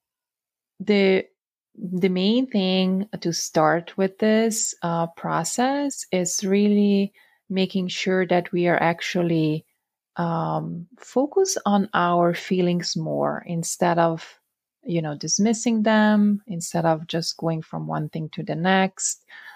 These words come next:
um, just being on this go, go, go modality without really acknowledging what's actually going on within us.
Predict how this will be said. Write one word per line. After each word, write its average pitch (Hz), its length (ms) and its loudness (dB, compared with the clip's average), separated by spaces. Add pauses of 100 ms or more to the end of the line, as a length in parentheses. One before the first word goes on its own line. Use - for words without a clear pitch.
(160)
um, 160 380 2
just - 320 -6
being 165 200 0
on 160 140 -2
this 156 300 -4
go, 170 280 2
go, 156 200 -2
go 160 280 0
modality 160 920 0 (300)
without 170 380 2
really 165 340 0
acknowledging 160 840 -2
what's 156 240 -4
actually 160 420 -6
going 160 380 -6
on 170 420 0
within 170 340 -4
us. 302 420 -2